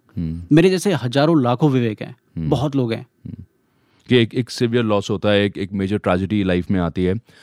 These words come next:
Speaker 1: और उस ग्रीफ, अ, को कैसे हैंडल किया जाए और लगता है कि ज़िंदगी जो है जीने लायक नहीं है।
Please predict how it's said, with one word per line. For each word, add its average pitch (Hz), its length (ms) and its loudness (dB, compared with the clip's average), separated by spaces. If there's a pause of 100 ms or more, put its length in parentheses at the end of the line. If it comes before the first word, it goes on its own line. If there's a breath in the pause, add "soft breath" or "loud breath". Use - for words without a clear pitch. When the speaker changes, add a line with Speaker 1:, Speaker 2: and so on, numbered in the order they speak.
(300 soft breath)
Speaker 1:
और 98 240 2
उस 104 220 -4
ग्रीफ, 117 360 -2
अ, - 20 -20 (320 soft breath)
को 101 220 -2
कैसे 110 320 -2
हैंडल 98 260 -2
किया 90 260 -4
जाए 87 160 -2
और 90 140 0
लगता 87 220 -4
है 92 60 -2
कि 101 120 -6
ज़िंदगी 90 320 -4
जो 90 140 0
है 90 100 2
जीने 85 220 0
लायक 78 260 -2
नहीं 76 200 -2
है। 85 160 -6